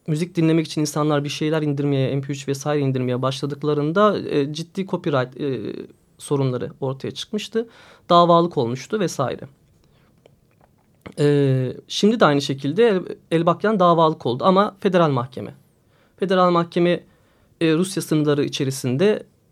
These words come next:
cezasını, e, geçersiz. Haliyle, e, bu durumda bu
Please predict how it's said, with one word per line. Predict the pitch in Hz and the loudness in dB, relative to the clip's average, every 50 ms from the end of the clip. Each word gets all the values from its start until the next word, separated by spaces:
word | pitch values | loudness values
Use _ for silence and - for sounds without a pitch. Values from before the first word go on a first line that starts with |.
| _ _ - - - | _ _ -18 -14 -6
cezasını, | 165 160 156 147 143 127 127 131 - - 202 208 - - - | -2 0 0 2 2 0 0 -2 -2 -4 -4 -4 -4 -6 -4
e, | 156 147 131 120 123 - - - - _ _ _ _ _ _ _ - 190 | -4 -2 -2 -4 -4 -8 -10 -14 -18 _ _ _ _ _ _ _ -6 -2
geçersiz. | 190 190 190 180 135 131 - - - - - - - _ _ _ _ _ _ - - _ _ | -2 0 2 0 0 0 -2 -8 -14 -16 -16 -20 -20 _ _ _ _ _ _ -20 -20 _ _
Haliyle, | - 175 175 196 220 233 190 170 190 240 - | 2 4 4 4 4 2 2 4 4 4 4
e, | 170 170 165 160 160 160 156 160 160 156 156 156 156 151 156 147 143 - - 175 | 4 4 4 4 4 4 4 4 4 4 4 4 2 2 2 2 0 -2 -2 -2
bu | 196 214 | -2 0
durumda | 208 196 170 170 180 196 | 2 2 4 4 4 4
bu | 190 208 202 - - | 4 4 2 2 0